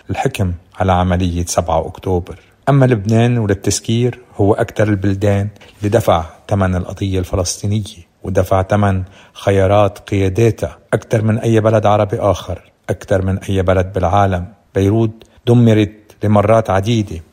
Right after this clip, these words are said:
حروب توالت، من الخمسة وسبعين لثمانية وسبعين أول اجتياح إسرائيلي للبنان، لاثنين وثمانين اجتياح إسرائيل لبيروت، واللي انتهى للتذكير أيضًا بتدمير العاصمة،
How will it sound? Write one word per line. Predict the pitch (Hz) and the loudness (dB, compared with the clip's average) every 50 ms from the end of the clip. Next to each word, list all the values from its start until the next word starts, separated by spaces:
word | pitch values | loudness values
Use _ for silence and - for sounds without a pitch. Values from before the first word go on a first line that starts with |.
| _ | _
حروب | - - - 107 104 117 107 - - | -12 -6 -2 0 0 0 -2 -2 -2
توالت، | 110 107 120 127 120 110 95 82 - _ _ _ - - - | 0 0 2 2 0 0 -2 -6 -10 _ _ _ -16 -10 -6
من | 95 | -6
الخمسة | 92 - - 107 104 - - | -4 -2 -2 -4 -4 -2 -4
وسبعين | 107 - - 107 101 107 113 117 113 101 87 80 - - 87 | -4 -4 -4 -4 -4 -2 -4 -4 -4 -4 -6 -8 -10 -8 -8
لثمانية | 87 - - 98 98 101 101 | -8 -8 -4 -4 -2 -2 -2
وسبعين | 98 92 - - - 92 92 98 110 113 110 110 104 - - - - - _ - | -2 -4 -4 -6 -6 -4 -2 -2 0 0 0 -2 -4 -6 -14 -20 -20 -14 _ 0
أول | 127 123 120 107 101 110 - | 2 2 4 2 0 0 -4
اجتياح | 127 - - - 107 104 110 107 98 - - | -8 -8 -6 -4 -2 0 2 0 0 -2 -4
إسرائيلي | - - - 104 101 90 110 104 104 101 | -6 -6 -4 -4 -4 -2 -2 -2 -2 -2
للبنان، | 98 101 101 104 101 - 117 117 113 107 98 90 87 - - _ _ - | -2 -2 -2 -4 -4 -2 -2 0 0 0 -2 -4 -8 -14 -20 _ _ -2
لاثنين | 104 95 - - - 113 113 113 | -2 -2 -2 -2 -2 0 2 2
وثمانين | 107 101 101 - - 110 120 123 117 110 95 87 82 _ _ _ _ _ _ - | 2 0 -2 -4 -4 -2 0 0 0 0 -2 -6 -10 _ _ _ _ _ _ -6
اجتياح | - - - - 110 107 107 107 107 101 - - | -6 -6 -4 -2 0 2 2 4 2 2 0 -2
إسرائيل | - - - - 110 98 - 113 110 110 104 104 | -4 -4 -2 -2 -2 -2 0 0 0 0 0 0
لبيروت، | 101 98 104 104 107 107 131 123 107 92 85 - _ _ _ - _ _ - 87 | 0 0 2 2 2 2 2 0 0 -2 -6 -12 _ _ _ -20 _ _ -10 -4
واللي | 98 95 98 104 104 104 104 104 104 _ _ _ - - | -2 -2 0 0 0 0 -2 -4 -6 _ _ _ -10 -4
انتهى | 104 101 92 - - 104 117 110 | -4 -2 0 0 2 2 2 2
للتذكير | 107 104 - - 107 - - - - 131 135 120 101 - - 107 | 2 0 -2 -2 -4 -4 -4 -2 -2 0 2 2 0 0 0 0
أيضًا | 113 110 104 98 95 92 92 90 90 92 - _ _ _ _ _ - | 2 2 2 2 0 -2 -2 -2 -4 -8 -12 _ _ _ _ _ -8
بتدمير | 101 98 - 104 92 95 107 110 113 117 113 101 82 78 - _ _ _ _ - - | -6 -4 -2 -2 -4 -2 -2 0 2 2 2 2 0 -4 -16 _ _ _ _ -4 -2
العاصمة، | 101 92 85 104 107 104 - - - 101 90 87 90 | 0 2 4 4 2 2 0 -2 -6 -6 -6 -6 -6